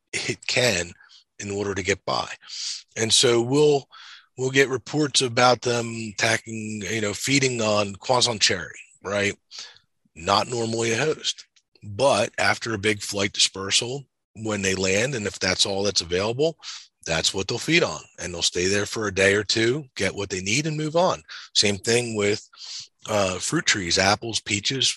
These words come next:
Will they, are, uh, feed on it? Yes. Are they capable of feeding on it? Yes. Given their drone druthers? No, it's not what they want. But, um,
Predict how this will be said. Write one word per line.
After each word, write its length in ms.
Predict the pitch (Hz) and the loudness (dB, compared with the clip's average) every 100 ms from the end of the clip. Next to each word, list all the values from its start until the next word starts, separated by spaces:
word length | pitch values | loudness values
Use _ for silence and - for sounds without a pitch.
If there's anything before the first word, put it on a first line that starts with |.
| 98 | -4
Will 280 | 101 117 135 | 0 2 4
they, 280 | 139 139 135 | 4 2 0
are, 220 | 101 104 | -2 -4
uh, 340 | 107 - 107 - - | -4 -2 -2 -2 -6
feed 180 | 135 131 | -2 0
on 180 | 131 135 | 0 -2
it? 100 | 139 | -2
Yes. 400 | 90 98 - - - | -2 0 0 -2 -4
Are 100 | 95 | -8
they 120 | 82 | -6
capable 560 | - 120 - 147 147 | 0 0 0 -4 -2
of 60 | 151 | -2
feeding 340 | - 156 151 | 0 0 0
on 160 | 147 151 | 2 2
it? 140 | 151 - _ - | 2 -2 _ -8
Yes. 500 | 110 107 - - - - - - - _ _ - - | -2 -2 2 0 0 -10 -18 -18 -20 _ _ -14 0
Given 340 | 117 120 127 | 2 2 0
their 160 | 127 127 | 0 0
drone 280 | 127 127 | 0 0
druthers? 520 | 120 131 143 147 - - _ | 2 2 2 2 0 0 _
No, 280 | 113 123 127 | -4 0 2
it's 160 | 120 | 2
not 160 | 120 110 | 2 -2
what 100 | 110 | -4
they 100 | 104 | -10
want. 280 | 104 98 - _ - - - - - _ 110 92 | -10 -12 -14 _ -12 -8 -8 -12 -18 _ -18 2
But, 320 | 113 101 113 _ _ _ _ | 4 4 0 _ _ _ _
um, 400 | 104 101 101 98 | -4 -2 -4 -10